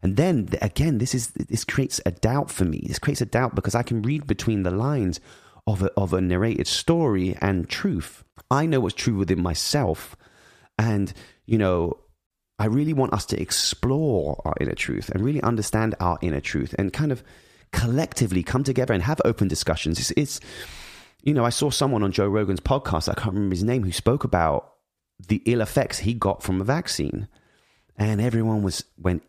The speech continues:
in on him. "He's anti-vax." I'm like, "But he's actually been vaccinated." He's giving an opinion based off on himself of how he felt after getting the vaccine.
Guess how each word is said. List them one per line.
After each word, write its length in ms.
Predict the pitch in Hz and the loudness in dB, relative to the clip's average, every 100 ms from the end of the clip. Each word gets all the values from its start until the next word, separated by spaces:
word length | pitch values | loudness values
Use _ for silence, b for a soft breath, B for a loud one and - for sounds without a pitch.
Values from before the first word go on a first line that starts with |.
| _ | _
in 120 | 147 | 2
on 120 | 110 | 2
him. 220 | 76 80 73 | 0 0 0
"He's 160 | 92 | -2
anti-vax." 760 | - 147 143 135 135 135 135 - | 0 -2 0 0 0 0 0 0
I'm 120 | 127 | 0
like, 140 | 139 - - | 0 -4 -14
"But 160 | - - | -6 -2
he's 180 | 127 139 - | -2 -2 -4
actually 380 | 135 - 117 | -4 -4 -2
been 160 | 98 95 | 0 0
vaccinated." 480 | 131 - 92 90 - B B B | -2 -2 -2 -2 -4 B B B
He's 160 | - 120 | -4 0
giving 280 | 151 135 110 | 2 2 2
an 100 | 95 | 0
opinion 600 | - - 196 185 95 85 | 0 0 2 2 2 2
based 280 | 113 135 - | 0 2 -2
off 140 | - - | -2 -2
on 160 | 113 120 | -2 0
himself 840 | 131 131 - - - 82 - - b b b b - | 0 0 -2 -2 -2 -2 -8 -20 b b b b -2
of 100 | - | 0
how 220 | 120 107 | 0 -2
he 280 | - 214 196 | 0 0 0
felt 460 | - 82 78 - - | 0 2 2 0 0
after 240 | 85 95 | 0 0
getting 220 | 98 - | -2 -2
the 60 | 87 | -2
vaccine. 500 | 113 147 - 53 64 | -2 -2 -4 -4 -6